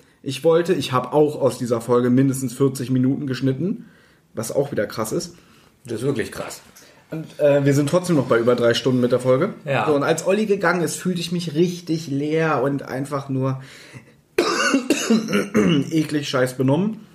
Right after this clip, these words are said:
Speaker 2: Ganz kurz dazwischen
Speaker 1: Ja.
Speaker 2: mal. Wie witzig deine Wahrnehmung ist und wie gut aber die Folge ankam.
Speaker 1: Es ist wieder genau das Gleiche. Irgendwie, ähm, viel Lob für diese Folge bekommen.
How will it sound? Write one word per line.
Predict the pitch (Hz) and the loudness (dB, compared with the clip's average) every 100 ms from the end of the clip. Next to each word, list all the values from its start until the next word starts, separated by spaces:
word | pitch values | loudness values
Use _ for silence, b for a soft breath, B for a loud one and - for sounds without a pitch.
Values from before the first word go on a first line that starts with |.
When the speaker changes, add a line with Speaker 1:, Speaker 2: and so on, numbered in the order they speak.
| - | -4
Speaker 2:
Ganz | 147 139 | -2 0
kurz | - 214 | -2 -2
dazwischen | - 123 120 180 202 175 | -2 -2 -2 -2 -6 -10
Speaker 1:
Ja. | 175 | -10
Speaker 2:
mal. | 175 B B B _ _ _ _ - | -12 B B B _ _ _ _ -10
Wie | 127 | -4
witzig | 135 196 220 - | -2 -2 -4 -2
deine | 160 175 220 | 0 0 0
Wahrnehmung | 202 208 208 214 214 | 0 0 0 0 -2
ist | 202 196 | -2 -4
und | 180 | -4
wie | 170 | -4
gut | 170 190 | -6 -4
aber | 165 165 | 0 0
die | 160 | 0
Folge | - 165 160 | 0 2 2
ankam. | 156 180 - 113 110 - - _ | 2 0 -2 -4 -4 -8 -18 _
Speaker 1:
Es | 165 165 | 0 0
ist | 196 190 | -4 0
wieder | 196 | 2
genau | 185 180 202 | 2 4 2
das | 196 | 4
Gleiche. | 196 196 214 214 - | 4 4 4 2 2
Irgendwie, | 185 185 175 185 | -2 -2 -2 0
ähm, | 160 170 170 170 165 | 2 2 2 -6 -6
viel | - 220 | -2 2
Lob | 208 220 | 2 2
für | 185 | 0
diese | 139 135 | 0 0
Folge | 139 139 | 0 0
bekommen. | 143 139 165 175 | -2 -2 -2 0